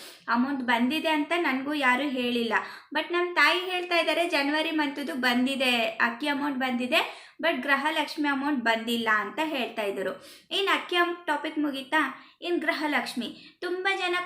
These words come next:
ಆರನೇ ಕಂತದ ಅಮೌಂಟ್ ಬಂದಿದೆ, but ನಮ್ಗೆ ಯಾಕೆ ಬಂದಿಲ್ಲ ಇನ್ನು, ಆರನೇ ಕಂತದ ಅಮೌಂಟ್ ನಮ್ಗೆ ಯಾಕೆ ಬಂದಿಲ್ಲ, ಅವ್ರಿಗೆಲ್ಲ ಬಂತು ನಮ್ಗೆ ಯಾಕೆ ಬಂದಿಲ್ಲ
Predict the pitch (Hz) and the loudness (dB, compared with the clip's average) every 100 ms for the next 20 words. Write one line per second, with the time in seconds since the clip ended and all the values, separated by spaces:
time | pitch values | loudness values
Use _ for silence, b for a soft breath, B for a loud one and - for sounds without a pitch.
0 | 294 302 349 349 330 302 311 277 269 285 | 4 4 2 0 0 0 0 0 0 -2
1 | 277 247 240 247 233 226 190 - - - | 0 2 2 2 2 2 2 -2 -12 -6
2 | 262 349 - - - _ 285 320 330 302 | 0 0 0 -8 -10 _ 0 0 4 6
3 | 349 349 302 277 269 277 269 247 247 247 | 6 4 0 0 0 -2 0 2 2 0
4 | 220 - - 285 349 349 330 302 320 285 | -2 0 2 4 2 -2 -2 -2 0 0
5 | 294 349 311 262 277 302 294 277 247 247 | 0 0 4 4 4 0 0 0 0 2
6 | 240 233 285 302 285 277 240 247 233 320 | 4 4 2 -2 0 0 0 0 0 0
7 | 269 247 254 254 247 240 233 226 | 0 2 0 -2 -2 -2 -2 0